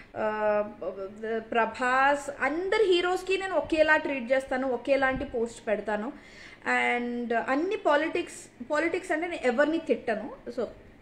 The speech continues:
జనరలైజ్గా మాట్లాడతాను కానీ ఏ ఒక్క హీరోని కానీ ఏ ఒక్క politician కానీ తిట్టడం అనేది జరగదు. Even మీరు శ్రీరెడ్డిని తీసుకున్నా కానీ, శ్రీరెడ్డి గారిని తీసుకున్నా, ఖత్తర్ పాపని తీసుకున్నా, ఎవరినన్నా సరే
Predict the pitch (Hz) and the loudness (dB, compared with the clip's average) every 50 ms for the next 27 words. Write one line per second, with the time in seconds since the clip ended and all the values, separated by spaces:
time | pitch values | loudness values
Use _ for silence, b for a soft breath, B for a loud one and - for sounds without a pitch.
0 | - - - - - - 220 208 254 240 247 254 294 330 320 339 330 - 349 320 | -20 -20 -20 -14 -12 -10 -2 0 2 2 4 4 4 4 2 2 0 0 0 0
1 | 285 254 233 233 - 285 254 240 - 247 233 226 220 220 220 247 311 359 339 240 | 0 0 -2 0 0 0 0 0 0 -2 -2 -2 -2 -4 -2 -4 -4 -2 2 4
2 | 240 247 254 262 254 254 - 285 285 277 262 247 247 247 247 254 254 247 233 220 | 6 6 6 4 4 0 -2 -2 -2 0 -2 -2 -2 -2 0 0 -2 -2 -2 -2
3 | 220 220 233 247 240 220 220 220 226 226 - 254 240 226 214 220 220 220 247 233 | -2 -4 -4 -4 -2 -2 0 0 -2 -2 -4 -6 -6 -4 -4 -4 -4 -4 -6 -6
4 | - - 233 226 226 220 208 208 208 208 214 233 269 285 B B B B B B | -4 -4 -4 -4 -4 -4 -4 -2 -2 -2 -4 -6 -8 -8 B B B B B B
5 | B B B - - 277 262 262 269 262 262 247 233 226 226 226 240 254 220 226 | B B B -6 -6 -6 -2 2 2 2 4 2 0 -2 0 0 -2 0 0 0
6 | 208 190 196 202 202 214 - - 262 269 302 311 302 285 277 277 302 311 302 B | 0 0 0 0 -2 -2 -4 -4 -4 -2 -2 -2 0 -2 -2 -4 -4 -6 -8 B
7 | B B B B - - - - - 277 285 285 302 294 285 285 254 233 285 277 | B B B B -18 -16 -16 -10 -8 -6 -4 2 4 6 6 6 4 0 -2 -2
8 | 277 269 262 262 254 262 254 - - 277 262 254 254 247 240 233 233 226 226 226 | -2 -2 -2 -4 -4 -4 -6 -2 -2 0 0 0 0 0 0 0 0 0 0 0
9 | 240 247 262 277 269 254 240 226 233 226 226 240 226 233 220 220 226 220 226 226 | -2 -2 -4 -4 -4 -4 -2 -2 0 0 0 0 0 0 0 0 -2 -4 -4 -6
10 | 226 - - 240 226 233 247 254 269 285 277 269 196 - - 214 214 - 226 208 | -8 -8 -6 -6 -4 -2 -2 -2 -2 -2 -4 -4 -4 -2 -2 0 0 0 0 0
11 | 202 208 220 220 220 220 220 220 - - 247 233 233 247 247 226 202 190 226 233 | 0 0 -2 -2 -2 -4 -6 -8 -8 -6 -4 -2 -2 0 0 0 2 2 2 2
12 | 247 262 254 262 262 262 254 247 226 226 240 262 294 320 339 - | 2 2 0 0 0 0 0 0 0 2 2 0 0 0 -2 -4